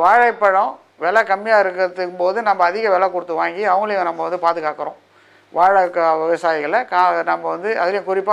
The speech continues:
அந்த வாழைப்பழ விவசாயிகளை கா-, ப-, பண்றோம். இதே மாதிரி வாழைக்காய் வந்த வேற வே-, வே-, காயின்னு சொல்லுவோம். அதை வந்து என்ன பண்றோம்னா இதே மாதிரி சூழ வெப்பத்துல உலர்த்தி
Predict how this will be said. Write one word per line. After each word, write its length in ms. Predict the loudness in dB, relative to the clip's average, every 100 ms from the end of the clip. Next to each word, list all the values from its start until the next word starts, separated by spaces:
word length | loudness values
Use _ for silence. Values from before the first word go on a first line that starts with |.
| 0
அந்த 100 | 2 2
வாழைப்பழ 520 | 2 0 -2 0 2 2
விவசாயிகளை 420 | 2 0 -2 -2 -4
கா-, 140 | -6 -4
ப-, 240 | -4 -4 -12 _
பண்றோம். 280 | -8 -6 -8 -10 _ _ -20 -20 _ -2
இதே 120 | 2 4
மாதிரி 140 | 4 4
வாழைக்காய் 680 | 4 4 2 0 2 2 2 -4 -12 _ -10 -8
வந்த 220 | -2 0 2
வேற 140 | 2 2 2 2
வே-, 160 | 0 0
வே-, 140 | -2 0
காயின்னு 300 | 0 0 -4
சொல்லுவோம். 240 | -4 0 2
அதை 120 | 4 2
வந்து 180 | 0
என்ன 100 | -4 -4
பண்றோம்னா 320 | -4 -2 -4 -6 _ _ _ _ _ -8
இதே 160 | -2 0 0
மாதிரி 160 | -2 -4
சூழ 160 | -2 0 0 0 2 2
வெப்பத்துல 440 | 0 -2 -2 -2 0
உலர்த்தி 360 | 0 -2 -4